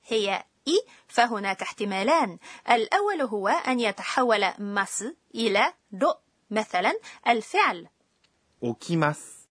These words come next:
Speaker 1: أي يستيقظ يتحول إلى
Speaker 2: أوكيرو.
Speaker 1: استيقظ. والثاني هو أن نحذف مس ونحول حركة المقطع السابق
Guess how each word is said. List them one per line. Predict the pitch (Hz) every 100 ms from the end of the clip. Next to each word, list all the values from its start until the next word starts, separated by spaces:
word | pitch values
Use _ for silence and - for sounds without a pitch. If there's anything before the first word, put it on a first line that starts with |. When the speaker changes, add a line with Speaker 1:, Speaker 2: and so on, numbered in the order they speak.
| _ _ _ _ _ -
Speaker 1:
أي | 226 220
يستيقظ | 202 - 214 190 - 359 - - -
يتحول | 233 220 202 233 214 185
إلى | 180 233 294 440 - _ _ _ _ _ _
Speaker 2:
أوكيرو. | 120 107 - 175 123 - _ _ _ _ _ _
Speaker 1:
استيقظ. | - - 294 381 - - _ _ _ _ - - - -
والثاني | 220 254 - 381 440 302 262 339
هو | 277
أن | 254 - 220 208
نحذف | 240 370 294 208 196
مس | 170 175 277 - -
ونحول | 220 214 190 - - 359 247 180
حركة | 175 - 330 262 214 -
المقطع | 185 208 320 - 185
السابق | 147 - 339 359 370